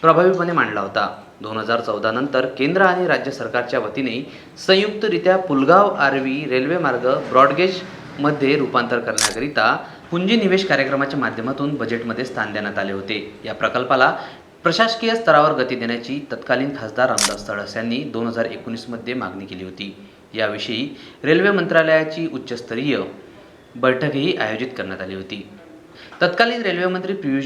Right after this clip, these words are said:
गोयल यांनी सकारात्मक असल्याचे उत्तरही खासदार तडस यांनी यावेळी दिले, परंतु तत्कालीन खासदारांचा दहा वर्षाचा खासदारकीचा कार्यकाळही संपला, तरीही या कार्याचा मार्ग काही मोकळा झाला दिसत नाही.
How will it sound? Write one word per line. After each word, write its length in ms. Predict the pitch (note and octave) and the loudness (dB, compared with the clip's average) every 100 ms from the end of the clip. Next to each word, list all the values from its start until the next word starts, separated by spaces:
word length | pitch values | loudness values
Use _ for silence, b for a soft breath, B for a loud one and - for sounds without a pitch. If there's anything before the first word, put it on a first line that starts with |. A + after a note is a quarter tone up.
| C3+ | -2
गोयल 240 | C3+ B2+ | 0 0
यांनी 220 | B2+ B2+ | 0 -2
सकारात्मक 580 | B2+ B2 C3 C3 C3 D3 | -4 -2 2 2 0 -4
असल्याचे 320 | A#2+ A2+ A2 | -6 -6 -8
उत्तरही 440 | A#2+ - B2 A2+ B2+ - | -8 -8 -6 -4 -4 -6
खासदार 300 | A2+ A2 A2 | -6 -4 -4
तडस 260 | A2 G#2+ G#2+ | -2 -4 -6
यांनी 240 | A2 A2 | -8 -8
यावेळी 240 | G#2+ G2+ G2+ | -8 -8 -8
दिले, 280 | G2 G2 G2 - B B - | -8 -8 -10 -12 B B -2
परंतु 280 | A#2 B2+ D3 | -2 0 -2
तत्कालीन 480 | A#2+ A2+ B2+ C#3+ - | -2 0 0 0 -4
खासदारांचा 520 | A#2+ A2+ A#2 C#3 D3 | -6 0 2 2 2
दहा 240 | B2+ A#2 A#2+ | 2 2 0
वर्षाचा 380 | A#2 B2+ B2+ C3 | -2 -4 -4 -4
खासदारकीचा 540 | A#2 G#2+ A#2+ A#2 B2 B2+ | -4 -2 -2 -2 -2 -2
कार्यकाळही 600 | A2+ A2+ A#2+ C#3 E3 F#3 | 0 0 2 4 6 4
संपला, 440 | F3 E3+ F3+ F3+ B B B | 0 4 4 4 B B B
तरीही 320 | E3 E3+ G#3+ G#3+ | 4 4 4 4
या 100 | G3+ | 4
कार्याचा 440 | D#3 C#3 C3+ D3 | 4 4 2 0
मार्ग 460 | C3+ C3+ D3 G#2+ G2 | 2 2 2 -2 -2
काही 260 | A#2 A#2 | -4 -4
मोकळा 320 | B2 - A2 | -4 -4 -4
झाला 220 | G2 F#2+ G2 | -6 -6 -10
दिसत 340 | G2+ G2 - | -10 -14 -14
नाही. 200 | G2 G2 | -12 -12